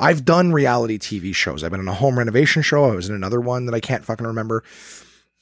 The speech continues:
And they, they called it, uh, a happening. "We need a happening. We need something to go on. What's, like, a little conflict? Like, can you and so-and-so get angry at each other, whatever?" Like, literally conflict is what they want. That's why everything is like, "Oh, are we gonna hit a fucking deadline?" Why do you think the, the, the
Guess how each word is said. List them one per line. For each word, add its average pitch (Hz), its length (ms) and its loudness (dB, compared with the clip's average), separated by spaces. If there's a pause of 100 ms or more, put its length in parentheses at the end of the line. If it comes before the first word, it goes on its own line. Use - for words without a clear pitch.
(580)
And 160 180 2
they, 165 160 6
they 156 260 4
called 170 380 4
it, - 240 0
uh, 120 300 2
a 107 80 0
happening. 110 420 -2
"We 147 80 2
need 262 80 6
a 220 60 4
happening. 110 560 -2
We 135 40 -2
need 190 140 -4
something 147 220 -6
to - 20 -8
go 113 140 -4
on. 110 120 -2
What's, 123 140 -6
like, 170 80 -4
a 135 60 -4
little 131 120 -2
conflict? - 600 -8 (420)
Like, - 120 -8
can 143 120 -4
you 190 200 4
and 143 200 2
so-and-so 156 460 2
get 131 160 0
angry 135 280 2
at 131 60 2
each 135 160 -4
other, 135 160 0
whatever?" 127 200 -2 (280)
Like, 160 220 2
literally 196 680 2
conflict 160 680 0
is 113 160 -6
what 123 300 -2
they 123 100 0
want. 113 280 -4
That's 139 200 -4
why 175 120 4
everything 165 280 0
is 110 100 -10
like, 117 140 -4
"Oh, 160 240 4 (400)
are 196 80 4
we 269 80 6
gonna 285 160 2
hit 226 180 6
a 269 60 0
fucking 233 340 -4
deadline?" 190 340 0
Why 233 60 0
do 285 80 0
you 277 40 -4
think 320 200 -6
the, 202 140 -4
the, 160 180 -2
the 139 260 0